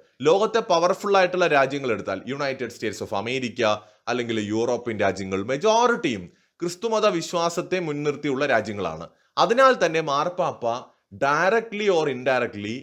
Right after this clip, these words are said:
ഈ രാജ്യങ്ങളെയും ഈ രാജ്യങ്ങളുടെ ഭരണാധികാരികളെയും സ്വാധീനിക്കുന്നുണ്ട്. മാർപ്പാപ്പയുടെ വാക്ക് ധിക്കരിക്കാൻ, ആ, പല രാജ്യങ്ങൾക്കും കഴിയില്ല. അദ്ദേഹത്തിന്റെ മുമ്പിൽ, ആ, വിനീതരായി നിൽക്കുന്ന ലോക നേതാക്കളെ പലപ്പോഴും നമ്മൾ കണ്ടിട്ടുമുണ്ട്.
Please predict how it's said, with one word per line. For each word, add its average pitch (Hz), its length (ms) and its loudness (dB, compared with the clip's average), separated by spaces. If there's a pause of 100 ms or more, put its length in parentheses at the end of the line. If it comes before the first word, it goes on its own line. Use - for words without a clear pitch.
(120)
ഈ 175 360 -4
രാജ്യങ്ങളെയും 127 840 -4 (220)
ഈ 160 100 0
രാജ്യങ്ങളുടെ 127 680 0
ഭരണാധികാരികളെയും 117 1000 -4
സ്വാധീനിക്കുന്നുണ്ട്. 110 920 -6 (300)
മാർപ്പാപ്പയുടെ 185 760 0
വാക്ക് 151 520 0
ധിക്കരിക്കാൻ, 123 640 -6 (260)
ആ, 110 120 0
പല 131 400 2 (120)
രാജ്യങ്ങൾക്കും 120 680 -2
കഴിയില്ല. 101 580 -4 (180)
അദ്ദേഹത്തിന്റെ 156 640 0
മുമ്പിൽ, 123 520 -8
ആ, 101 140 -2
വിനീതരായി 139 840 -2
നിൽക്കുന്ന 123 420 -6
ലോക 110 280 -2
നേതാക്കളെ 110 460 -2
പലപ്പോഴും 110 420 -4
നമ്മൾ 110 320 -4
കണ്ടിട്ടുമുണ്ട്. 110 520 0